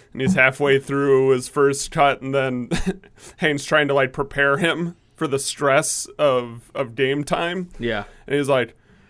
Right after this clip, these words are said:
Speaker 1: "Oh my God, it's so juicy!" <laughs> And then Bobby, like,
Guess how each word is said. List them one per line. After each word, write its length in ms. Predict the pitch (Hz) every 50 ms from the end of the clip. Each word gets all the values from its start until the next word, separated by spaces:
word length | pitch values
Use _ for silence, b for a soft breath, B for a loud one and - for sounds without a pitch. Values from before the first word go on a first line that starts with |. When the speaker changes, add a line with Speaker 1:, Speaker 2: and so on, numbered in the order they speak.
| b b b b b b b
Speaker 1:
"Oh 140 | - 277 320
my 120 | 294 269 254
God, 280 | 247 294 302 285 262
it's 140 | 226 220 -
so 180 | 320 302 285 254
juicy!" 560 | 196 277 320 311 285 - - 220 208 180 175
<laughs> 20 |
And 220 | 156 160 - 185 175
then 420 | - - 233 190 170 - 294 - - - -
Bobby, 360 | - 147 143 151 160 160 160
like, 260 | 160 151 - - 156